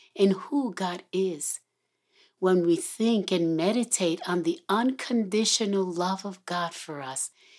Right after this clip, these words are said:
and his mercies, and that in faithfulness he fulfills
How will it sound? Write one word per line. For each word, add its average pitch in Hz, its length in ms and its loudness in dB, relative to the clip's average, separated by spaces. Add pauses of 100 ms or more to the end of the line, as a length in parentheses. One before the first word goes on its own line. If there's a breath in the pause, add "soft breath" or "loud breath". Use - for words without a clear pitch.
(220 soft breath)
and 220 240 4
his - 280 -2
mercies, 196 760 0 (400 soft breath)
and 208 220 2
that 175 280 -2
in 262 240 6
faithfulness 214 920 0
he - 140 -4
fulfills 190 720 -2